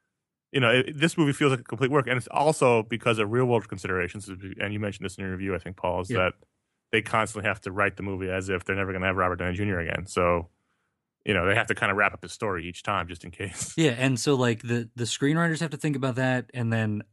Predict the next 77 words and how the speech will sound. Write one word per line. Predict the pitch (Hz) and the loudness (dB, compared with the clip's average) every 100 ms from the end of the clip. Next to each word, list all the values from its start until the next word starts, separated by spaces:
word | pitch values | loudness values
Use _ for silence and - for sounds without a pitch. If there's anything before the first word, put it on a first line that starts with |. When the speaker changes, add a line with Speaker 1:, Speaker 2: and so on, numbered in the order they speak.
| _ _ _ | _ _ _
Speaker 2:
I, | 127 156 165 151 143 | 2 4 4 2 -2
as | 131 127 117 | -2 -2 -2
an | 113 | -2
audience | 117 156 127 107 | 0 0 0 0
member, | 113 107 | 0 0
have | 110 | -2
to | 104 | -2
think | 117 104 | -2 -2
about | 104 | -2
that | 101 104 | -4 -6
too. | - 151 101 | -2 -2 -2
Like, | 101 104 | -6 -4
I | 117 | 0
feel | 135 | 2
like | 123 117 120 | 4 4 2
it's, | 110 - | -2 -4
it's | 117 | -6
being | - 117 | -2 -2
thrust | 107 120 110 | 0 -4 -4
upon | 110 104 104 | -2 -2 0
me | 127 110 101 | 0 0 -2
that, | 101 104 - - - _ | -4 -6 -12 -20 -20 _
like, | 110 101 - - | 0 0 -2 -12
is | - 101 107 | -4 -4 -2
this | 143 | -4
gonna | - 160 160 | -2 -4 -4
be | 170 | -6
the | 175 | -6
last | 180 185 - | -8 -8 -6
time? | 196 196 | -6 -4
And | 139 131 | -2 -4
it's | - | -4
just | 131 143 | -4 -2
like, | 123 - | -4 -2
Speaker 1:
But | 285 | -4
Speaker 2:
I, | - - _ | -4 -12 _
it's | - 139 - - | -6 -6 -2 0
Speaker 1:
I | |
think | 339 359 | 0 -4
it's | - | -10
to | 196 | -2
the, | 175 147 | 0 0
I | |
think | 160 226 | 0 -4
it's | 220 | -8
to | 160 | -6
the | 147 | -4
benefit | 131 139 - 104 - | -2 -4 -4 -8 -8
though, | - | -10
because | 104 - 120 123 | -8 -4 -4 -2
you | |
get | 135 151 | 2 4
a, | 143 | 4
you | 143 | 2
don't | 156 151 | 0 0
get | 151 | -2
the | 147 | -2
feeling | - 165 160 151 | 0 4 6 6
that | 143 | 4
you | 135 | 4
got | 139 139 | 6 6
at | 131 | 4
the | 135 | 0
end | 127 | -2
of | - | 0
Captain | 131 120 | 0 0
America, | 113 156 196 113 | 0 0 0 -4
and | 113 | -2
that | 113 | 0
it | |
was | 110 | -2
just | 120 - - | -8 -14 -2
part | 135 123 | 0 0
one | 120 123 120 | 2 2 2
of | 113 | 2
the | 110 | 0
Avengers. | 135 165 98 92 - | 2 0 -2 -8 -16